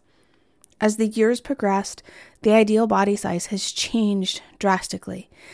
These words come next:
but the one thing that has stayed the same is the idea that fat bodies are not okay and should be feared and avoided, which has led to countless diets popping up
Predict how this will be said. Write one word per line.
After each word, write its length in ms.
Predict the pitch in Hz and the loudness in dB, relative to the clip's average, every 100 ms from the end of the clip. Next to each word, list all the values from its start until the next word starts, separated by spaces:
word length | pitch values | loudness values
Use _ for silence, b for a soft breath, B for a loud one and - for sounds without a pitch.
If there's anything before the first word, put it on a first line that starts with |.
| B B | B B
but 120 | - | 0
the 80 | 214 | 4
one 340 | 202 214 226 233 | 6 8 8 6
thing 160 | 240 | 4
that 100 | 240 | 4
has 160 | 226 214 | 2 -4
stayed 260 | - 202 190 | -2 -2 -2
the 80 | |
same 440 | 190 196 185 240 262 _ _ | -4 -4 -2 -2 -4 _ _
is 140 | 202 | 0
the 160 | 214 208 | 2 2
idea 320 | 196 214 208 | 0 -2 -2
that 160 | - - | -4 -8
fat 320 | - 196 - | -4 -4 -2
bodies 340 | 202 226 226 | -2 -2 -2
are 80 | 202 | -2
not 180 | 185 170 | -2 -2
okay 380 | 170 - - - _ _ 208 | -6 -8 -12 -12 _ _ -4
and 120 | 190 | -4
should 140 | 190 | -4
be 100 | 190 | -6
feared 520 | - - 196 190 196 - | -8 -4 -2 0 -2 -4
and 120 | 185 | -4
avoided, 460 | 170 - - - - - b b b b b b b b - | -4 -6 -10 -12 -18 -20 b b b b b b b b -8
which 160 | 220 | -2
has 240 | 254 - 233 | -2 -2 0
led 300 | 220 233 - | 2 2 0
to 160 | 254 | -4
countless 640 | - - 220 214 - 202 - | -4 -6 -2 0 0 -4 -4
diets 500 | 190 185 185 - - | -2 0 0 -4 -10
popping 500 | - 202 - 302 247 | -6 -6 0 2 4
up 300 | 220 214 | 2 0